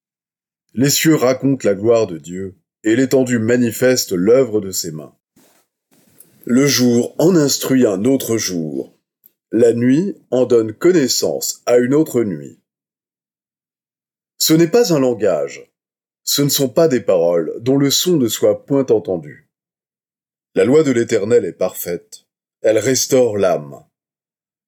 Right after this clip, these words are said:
Le témoignage de l'Éternel est véritable, il rend sage l'ignorant. Les ordonnances de l'Éternel sont droites, elles réjouissent le cœur,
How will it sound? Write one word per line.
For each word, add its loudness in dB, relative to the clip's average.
Le -4
témoignage 2
de -2
l'Éternel 2
est 0
véritable, -6
il 2
rend 2
sage -2
l'ignorant. -2
Les 0
ordonnances 2
de 0
l'Éternel 0
sont -8
droites, -4
elles -2
réjouissent 0
le -4
cœur, 2